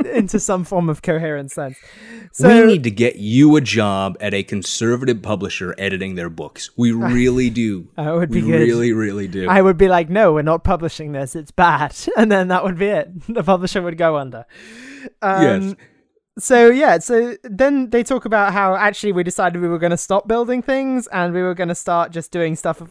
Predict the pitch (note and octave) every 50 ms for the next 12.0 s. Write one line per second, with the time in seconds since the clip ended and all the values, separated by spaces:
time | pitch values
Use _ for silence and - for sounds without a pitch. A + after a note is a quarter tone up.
0 | _ - G3 F3+ E3 D#3+ D#3+ D3+ D3 C#3+ C#3+ - D#3 D3+ D#3 D3 C#3 C3 B2+ A#2+
1 | A#2+ - - - - - - _ - F#3+ F3+ - F#3 E3 G#3+ A3+ G3+ E3 D3 D3
2 | C#3+ - F#2+ G2+ A2 A2+ G2 - - - - G3 F3+ G3+ G3+ G3 F3+ D#3 F#3 E3+
3 | E3+ F3+ G3 F#3 F3 D#3+ F3+ F#3 F#3 - - D3+ C#3 C#3 C#3 C#3 - - E3 D3+
4 | D#3 - D#3 C3+ C3 C#3+ C#3 C#3 C#3 - - A3+ A3+ G3 - C3+ C#3 C3+ C3+ D3
5 | D3+ F3+ F3 D3+ C#3+ C#3+ - - - - - - - _ _ - - F#3+ F3+ F3
6 | F3+ F#3+ G3+ G3 F#3+ G3 G3 F3+ - - F#3+ D#3 F3+ E3+ E3 D3 E3+ F#3 F3+ F3
7 | D#3+ E3 E3+ - E3 D#3 C#3 - - F#3 F3+ E3+ - D#3 - D#3+ C3+ C3 C3+ -
8 | - D#3+ D#3 D3+ D#3 D3+ C#3 - - - F#3+ E3+ D3 - - - D3+ C#3+ C#3+ D3+
9 | D#3 D#3 D#3 D3 C#3 C#3 C3 D3+ C#3 C3+ C#3 C3+ B2 C3+ C3 - - C#3+ C3 C3
10 | A#2+ - - D3+ C#3+ C#3 C3+ - - C3+ B2 A#2+ B2 - _ _ _ _ _ -
11 | A#3 - D4 C4 - C4+ A#3+ - D4+ C#4+ C4+ B3+ A3 - B3+ A#3+ A3+ A3+ -